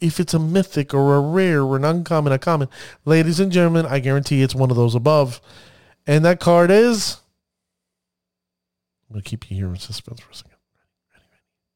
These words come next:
Pithing Needle. That's right, ladies and gentlemen.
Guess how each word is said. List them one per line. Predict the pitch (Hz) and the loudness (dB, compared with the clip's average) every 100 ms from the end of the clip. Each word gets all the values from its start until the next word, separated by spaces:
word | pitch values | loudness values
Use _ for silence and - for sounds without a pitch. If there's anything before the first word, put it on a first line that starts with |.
| _ _ _ _ _ _ _ _ _ _ _ _ _ _ _ - | _ _ _ _ _ _ _ _ _ _ _ _ _ _ _ -2
Pithing | 220 208 185 147 127 | 0 0 0 0 0
Needle. | 117 95 67 - _ _ _ _ _ _ _ _ _ _ _ _ _ _ _ _ _ _ _ _ _ _ _ _ _ _ _ _ _ _ | -2 -4 -8 -14 _ _ _ _ _ _ _ _ _ _ _ _ _ _ _ _ _ _ _ _ _ _ _ _ _ _ _ _ _ _
That's | 170 202 | -2 2
right, | 254 240 | 2 4
ladies | 214 202 | 4 2
and | 170 | 2
gentlemen. | 190 190 196 190 | 2 2 2 -2